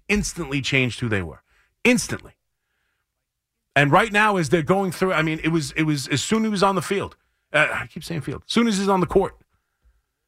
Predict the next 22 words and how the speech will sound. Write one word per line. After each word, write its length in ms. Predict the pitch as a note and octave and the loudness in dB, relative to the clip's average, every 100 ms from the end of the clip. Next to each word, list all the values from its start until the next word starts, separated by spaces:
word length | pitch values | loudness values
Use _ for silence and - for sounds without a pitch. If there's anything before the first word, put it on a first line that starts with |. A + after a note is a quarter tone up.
| _ _ _ _ _ _ _ _ - | _ _ _ _ _ _ _ _ 2
We 100 | D3+ | 4
heard 160 | F3+ | 4
Randall 320 | D#3 F3 F3+ | 6 4 4
after 180 | E3+ D3+ | 2 0
the 60 | E3 | -4
game. 160 | F#3+ | -2
Listen, 240 | F3 D#3+ A#2+ | -4 -4 -4
it's, 240 | G#2 - | -4 -2
uh, 40 | B2 | 0
after 340 | C3 D3 E3 | 4 2 2
that 160 | D#3+ C#3 | 2 4
first 240 | F3+ - | 2 2
game, 140 | F3 | 2
they 80 | D#3 | 2
beat 180 | B2 C3 | 0 0
the 80 | B2 | 0
Minnesota 360 | B2+ A2 A#2+ | 0 2 0
Timberwolves 520 | G#2 E3+ E3+ F3 D#3+ C3 | 2 0 0 -2 -2 -2
in 60 | |
that 160 | B2 A2 | -2 0
first 260 | C#3 C3+ | -2 -4
game 320 | - C#3+ C#3 | 0 2 2